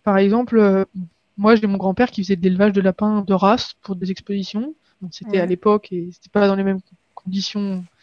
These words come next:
Speaker 1: qu'on fait maintenant, mais, mais il adore mon lapin et j'en ai discuté avec lui et il m'a dit, euh,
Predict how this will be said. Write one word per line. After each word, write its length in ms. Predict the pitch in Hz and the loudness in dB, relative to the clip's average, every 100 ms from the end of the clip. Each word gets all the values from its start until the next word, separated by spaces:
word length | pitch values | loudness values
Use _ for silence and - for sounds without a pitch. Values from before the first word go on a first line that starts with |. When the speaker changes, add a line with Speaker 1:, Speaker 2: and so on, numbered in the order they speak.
| _ - _ _ | _ -20 _ _
Speaker 1:
qu'on 140 | 208 | -6
fait 140 | - 208 | 0 2
maintenant, 320 | 202 233 214 | 4 2 0
mais, 200 | 190 180 - - - - 208 | 0 -2 -10 -20 -20 -10 2
mais 480 | 208 202 170 - - - | 4 4 2 -4 -18 -6
il 140 | 208 196 | 0 2
adore 220 | 214 240 | 4 4
mon 100 | 220 | 4
lapin 400 | 190 208 247 320 330 _ _ _ | 4 4 0 -2 -8 _ _ _
et 200 | 226 214 | 2 4
j'en 160 | 190 190 | 2 -2
ai 60 | 185 | -6
discuté 320 | 226 - 262 | -10 -2 0
avec 120 | 208 | 0
lui 260 | 185 277 269 | 2 2 4
et 60 | 202 | 2
il 60 | |
m'a 140 | 180 180 | -2 -2
dit, 200 | 220 254 | 0 2
euh, 500 | 196 170 - - | 2 -2 -10 -14